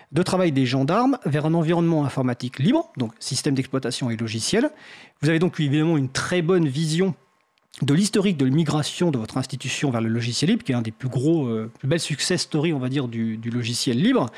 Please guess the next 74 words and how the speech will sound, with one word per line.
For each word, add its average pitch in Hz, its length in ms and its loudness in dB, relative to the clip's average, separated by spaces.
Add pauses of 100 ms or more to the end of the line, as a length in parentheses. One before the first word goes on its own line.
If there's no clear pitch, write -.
(540)
Alors 160 140 2
déjà, 190 240 2
en, 202 140 2
en 180 60 2
introduction, 214 600 2
peut-être, 214 320 -2
euh, 147 240 2
une 147 80 -2
petite - 240 -4
introduction 185 480 0
de 151 80 0
présentation 143 500 -2
personnelle 202 460 0 (100)
et 208 120 4
aussi 240 260 4
de 233 60 2
la 196 100 4
gendarmerie, 180 520 2
parce - 140 -6
que, - 140 -4
euh, 120 420 -8 (240)
tout - 80 0
le 185 80 6
monde 214 160 4
connaît 170 220 2
la 160 100 2
gendarmerie, 156 540 0
sans 143 140 -2
doute 160 120 -2
pour 127 160 -4
un 131 80 0
certain 139 220 -2
nombre 160 140 2
de 127 40 -2
ses 127 200 -2
activités, 143 540 -4
notamment 131 380 -2
de 123 80 -4
la 117 120 -2
route 143 280 -4
et 127 60 -2
autres, 254 280 0
mais, 127 300 -2
euh, 113 180 -8
tout 135 100 -6
le - 20 0
monde 180 80 2
ne 151 60 -2
sait 139 100 -4
pas 160 120 -4
peut-être 160 220 -2
la, 131 340 -2
ce - 80 -10
que - 100 -6
représente 170 280 -2
la 143 80 0
gendarmerie 139 480 0
en 143 60 -2
termes 139 180 -2
de 123 80 -2
chiffres, 214 300 -2
et 147 60 -2
c'est 143 120 -2
important 131 400 -2
dans 170 100 -2
le 123 60 -6
cadre 156 200 -2
d'une, 117 420 -4
d'une 120 160 -4
migration, 151 480 0
dans 165 80 0
le 135 60 -4
cadre 160 160 -2
de, 120 220 -2